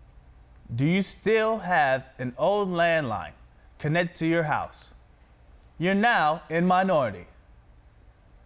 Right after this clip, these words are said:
For the first time ever, more than half American homes only have cell phones. That's according, that's according to the new study released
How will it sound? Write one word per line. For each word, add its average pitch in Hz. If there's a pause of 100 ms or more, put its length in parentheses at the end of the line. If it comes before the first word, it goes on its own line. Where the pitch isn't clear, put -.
(300)
For 170
the 165
first 254
time 214 (100)
ever, 156 (280)
more 196
than 170
half 240
American 208
homes 165 (340)
only 202
have 175
cell 160
phones. 110
That's 170
according, 170 (680)
that's 170
according 180
to -
the 139
new 170
study 190
released 156